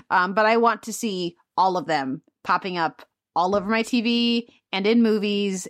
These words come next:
and making lots of money, please. And if not, certainly getting some interesting roles to play. I would love to see just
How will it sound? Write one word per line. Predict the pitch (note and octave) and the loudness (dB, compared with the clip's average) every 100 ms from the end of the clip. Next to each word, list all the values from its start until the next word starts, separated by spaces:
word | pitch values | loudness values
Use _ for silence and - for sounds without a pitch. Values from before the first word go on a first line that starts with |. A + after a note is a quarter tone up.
| - | -4
and | F#3 F3+ E3+ E3+ F3 | -2 0 0 -2 -4
making | F#3 F3 D#3+ | -6 -4 -6
lots | D3+ | -6
of | D#3+ | -6
money, | D#3 C#3+ | -6 -6
please. | C#3 D3 B2+ A2+ - | -4 -4 -4 -6 -6
And | F#3+ G3 | -4 -4
if | G3 | 0
not, | A3 G#3+ - | 2 2 2
certainly | B3 G#3+ G3+ | -2 0 -2
getting | F3+ F3+ F3 | -4 -4 -4
some | F3 | -6
interesting | D#3+ F#3 E3+ F3+ E3+ | -8 -8 -8 -6 -6
roles | D3+ D#3 D#3 | -2 -4 -6
to | - | -10
play. | - C3+ B2 | -4 -4 -2
I | D#3+ | -2
would | E3+ E3 | -2 -2
love | F3 E3 | -2 -2
to | F#3 | -8
see | - F3 D3+ D3 | -8 -4 -4 -4
just | D3 D#3+ - - | -6 -12 -12 -18